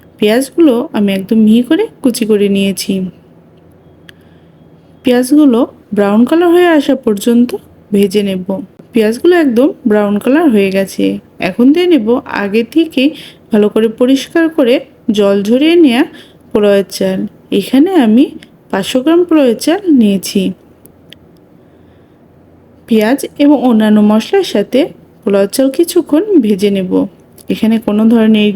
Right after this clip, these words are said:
ঘি, বাদাম বা দুধ ছাড়াই আজকের এই মজাদার পোলাও রেসিপিটি তৈরি করে দেখাবো। খেতে যেমন চটপটে, তেমনই কিন্তু মজাদার এবং দেখতেও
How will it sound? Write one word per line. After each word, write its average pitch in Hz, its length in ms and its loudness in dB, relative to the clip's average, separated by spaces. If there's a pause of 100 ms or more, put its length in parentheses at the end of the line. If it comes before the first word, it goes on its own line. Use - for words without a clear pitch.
ঘি, 214 300 0 (800)
বাদাম 202 420 0 (160)
বা 302 120 2 (100)
দুধ 294 220 2 (540)
ছাড়াই 202 340 -2 (100)
আজকের 240 400 -2
এই 233 120 2 (100)
মজাদার 202 480 -2 (220)
পোলাও 202 300 0
রেসিপিটি 277 520 0 (260)
তৈরি 208 260 0
করে 208 240 2
দেখাবো। 190 480 -4 (300)
খেতে 196 340 -4
যেমন 330 320 2
চটপটে, 339 540 -2 (680)
তেমনই 220 400 2
কিন্তু 339 320 0 (200)
মজাদার 196 560 0 (220)
এবং 196 200 -4 (100)
দেখতেও 208 440 0